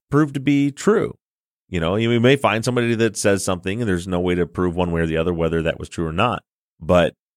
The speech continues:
so far, every string we pull on starts to unravel the case. You know, every, every little thing, you know, so it's like the star witness, Danny Martinez, you look real close at him, his testimony's useless.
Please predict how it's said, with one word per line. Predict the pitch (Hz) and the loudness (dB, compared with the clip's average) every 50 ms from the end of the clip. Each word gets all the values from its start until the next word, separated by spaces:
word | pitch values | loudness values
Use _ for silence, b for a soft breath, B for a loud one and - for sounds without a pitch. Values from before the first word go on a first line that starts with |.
| _ _ _ | _ _ _
so | - - 123 110 104 | -2 0 0 0 -2
far, | - _ 120 131 147 151 120 87 82 87 98 117 - _ _ _ _ _ _ _ _ | 0 _ 4 4 6 6 6 4 4 2 -2 -4 -10 _ _ _ _ _ _ _ _
every | 110 110 113 127 127 110 | 0 0 2 2 0 -2
string | - - - - 117 123 131 135 123 107 | -2 -6 -8 -6 -2 -2 0 0 0 0
we | 104 104 95 | 0 0 0
pull | - - 135 156 175 135 | 0 0 0 2 2 2
on | 90 80 76 78 78 78 85 98 - _ _ _ _ _ _ _ _ _ | 0 -2 -2 -4 -4 -6 -6 -8 -12 _ _ _ _ _ _ _ _ _
starts | - - 110 110 110 - - | -4 2 2 2 2 2 -2
to | 107 - | -2 0
unravel | 101 98 92 90 87 90 85 85 82 85 | 2 0 2 2 2 4 4 4 2 0
the | 76 82 | -4 -4
case. | - - 110 107 73 - - - - - - _ _ _ _ _ _ _ _ _ | -4 0 0 0 0 -2 -6 -10 -12 -12 -14 _ _ _ _ _ _ _ _ _
You | - 80 | -8 -6
know, | 73 76 76 78 | -6 -4 -2 -2
every, | 80 85 85 80 76 | -2 0 0 0 0
every | 87 87 95 | 2 0 0
little | 87 90 87 85 | 0 0 -2 -2
thing, | 85 - 80 82 | -2 -4 -4 -2
you | 82 80 | -2 -4
know, | 80 | -4
so | 80 - 85 | -4 -4 -4
it's | 82 80 | -4 -2
like | 82 80 73 | -4 -4 -4
the | 80 85 82 | -4 -4 -4
star | - - 98 95 | 0 2 2 4
witness, | 92 113 101 85 80 71 | 4 2 0 0 -2 -4
Danny | 80 87 85 85 87 | -4 -4 -2 -2 -2
Martinez, | 85 85 82 - - 135 123 95 78 71 - | -2 -2 -2 -2 -4 -4 -4 -2 -4 -4 0
you | 92 98 98 | 0 2 4
look | 95 95 90 | 4 4 4
real | - 101 92 | 4 0 0
close | - - 101 101 104 - | 2 2 2 2 2 2
at | 104 85 | 0 0
him, | 95 98 101 107 107 - _ _ | 0 0 0 -2 -4 -8 _ _
his | - 147 170 156 147 - _ - | -2 0 0 0 -2 -8 _ -2
testimony's | - 92 90 90 - 95 92 98 107 110 98 101 | 2 2 2 2 0 -4 -2 -2 -2 -2 -2 2
useless. | 110 131 180 170 - - 65 - - - - | 4 4 4 2 -2 -6 -10 -10 -10 -16 -20